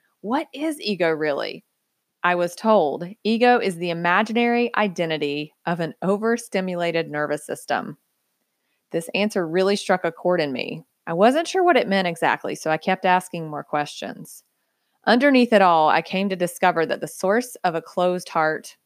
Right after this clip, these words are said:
a noisy mind, low self-esteem, or an out-of-control ego is an overstimulated nervous system. If an overstimulated nervous system is the root cause of suffering, the logical question is,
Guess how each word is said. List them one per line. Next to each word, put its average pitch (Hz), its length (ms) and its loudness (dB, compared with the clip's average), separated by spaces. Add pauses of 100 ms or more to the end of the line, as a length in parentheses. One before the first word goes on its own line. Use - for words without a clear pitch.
(220)
a 165 60 -4
noisy 208 440 0
mind, 160 600 -2
low 165 260 -2
self-esteem, 160 800 -6
or 156 80 -4
an - 160 -6
out-of-control 175 680 -2
ego 147 480 -2 (540)
is 175 160 -4
an 170 140 -4 (100)
overstimulated 190 1120 0
nervous 160 340 -4
system. - 500 -14 (520)
If 190 140 0
an 202 180 -2
overstimulated 226 840 2
nervous 175 300 -2
system 165 320 -6
is 160 200 -8
the 170 120 -6
root 196 220 -2
cause 165 320 0
of - 100 -8
suffering, 156 720 -2 (440)
the 180 100 -2
logical 214 540 4
question 170 480 -2
is, 139 340 -2